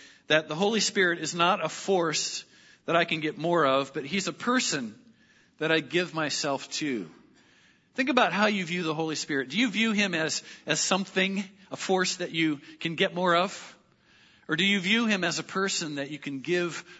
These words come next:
more of yourself to and allow him to take up more and more space in your life? That's who he is. Well, the Holy Spirit is spirit, so we can't see him,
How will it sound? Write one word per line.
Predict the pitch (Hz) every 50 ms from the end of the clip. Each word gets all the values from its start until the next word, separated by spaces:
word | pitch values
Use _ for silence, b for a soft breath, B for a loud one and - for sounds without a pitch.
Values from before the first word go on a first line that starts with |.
| B B
more | 143 151 160 151 147
of | 147 135 - -
yourself | - 139 139 135 - - 156 143 135 127 - - -
to | - - 156 151 135 117 98 92 - B B B B B
and | B 143
allow | 143 143 151 160 165 160
him | 151 160 151 135
to | 139 135
take | - - 170 160 -
up | 170 143 - -
more | 139 143 143 139 143
and | - 139 139 135
more | 135 127 127 127 123 123 B B B B B
space | - - - - - 147 139 135 135 - 127
in | 120
your | 110 110 110
life? | 110 113 110 90 73 - - - - - - b b b b b b b b b b b b
That's | b 160 165 170 -
who | - - 156 160
he | 151 139
is. | 127 117 92 80 - - - - - - _ B B B B B B B B B B
Well, | B 202 202
the | 208
Holy | 233 277 277 277 262
Spirit | - - 262 226 202 196
is | 208 170 -
spirit, | - - - 285 285 214 156 165 208 214 - - -
so | - 180
we | 175 -
can't | - - 196 196 - -
see | - - - - 254 226
him, | 180 170 147 151 165 214 226